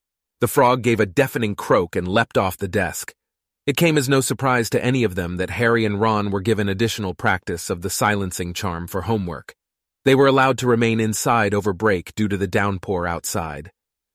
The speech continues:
They found seats in a noisy and overcrowded classroom on the first floor, in which Peeves was floating dreamily up near the chandelier, occasionally blowing an ink pellet at the top of somebody's head.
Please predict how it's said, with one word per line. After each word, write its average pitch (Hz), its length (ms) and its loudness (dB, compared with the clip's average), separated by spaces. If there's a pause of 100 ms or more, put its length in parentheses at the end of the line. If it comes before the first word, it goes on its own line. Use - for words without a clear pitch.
They 120 100 4
found 135 280 0
seats - 400 -2
in 120 80 -4
a 113 80 2
noisy 110 600 0
and 95 120 -6
overcrowded 104 680 -2
classroom 98 600 -2
on 87 120 -8
the 87 80 -6
first - 340 -2
floor, 90 480 -4 (320)
in 120 140 0
which 110 220 0
Peeves 104 480 -4
was 98 180 -4
floating 101 480 -2
dreamily 101 560 -2
up 101 200 -6
near 98 200 -4
the 95 80 -4
chandelier, 92 760 -6 (480)
occasionally 120 600 2
blowing 110 360 0
an 107 100 0
ink 131 260 -4
pellet 82 320 -6
at 85 100 -8
the - 80 -4
top 107 300 -2
of 90 80 -6
somebody's 90 460 -6
head. 80 360 -10